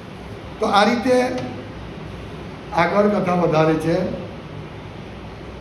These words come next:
અને મૈત્રેય ઋષિને વિદુર મહાત્મા હવે કથા આ શ્લોકમાં કહે છે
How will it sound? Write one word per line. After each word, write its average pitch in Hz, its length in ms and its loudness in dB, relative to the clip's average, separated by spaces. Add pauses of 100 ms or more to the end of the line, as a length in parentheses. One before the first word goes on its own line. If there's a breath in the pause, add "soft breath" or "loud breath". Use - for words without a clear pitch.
અને 185 500 2 (240)
મૈત્રેય 170 380 4
ઋષિને 202 440 4
વિદુર 180 400 4 (180)
મહાત્મા 156 580 -2 (500)
હવે 139 180 -2
કથા 143 220 -2
આ 147 120 -2
શ્લોકમાં 147 540 -2 (480)
કહે 196 240 6
છે - 160 2